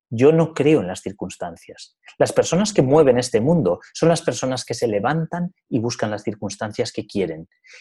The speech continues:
Y si no las pueden encontrar, las crean". De modo que rechazas totalmente permitir que nada que esté pasando en el exterior te detenga.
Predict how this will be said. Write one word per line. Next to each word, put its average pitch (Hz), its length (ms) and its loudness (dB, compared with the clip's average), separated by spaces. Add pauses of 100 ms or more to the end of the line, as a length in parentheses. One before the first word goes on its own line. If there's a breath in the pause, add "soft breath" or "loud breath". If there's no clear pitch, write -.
(140 soft breath)
Y 139 100 2
si 104 200 -2
no 135 100 0
las 165 180 -2
pueden 123 300 2
encontrar, 92 640 0 (500)
las 82 400 -8
crean". 73 420 -8 (1080 loud breath)
De 170 80 6
modo 277 180 6
que 285 100 4
rechazas 208 440 2
totalmente 170 720 2
permitir 120 560 -2
que 131 120 0
nada 151 480 -8
que - 80 -14
esté - 220 -6
pasando 139 380 -8
en 113 80 -6
el 104 100 -6
exterior 104 460 -4
te 98 120 -6
detenga. 95 380 -12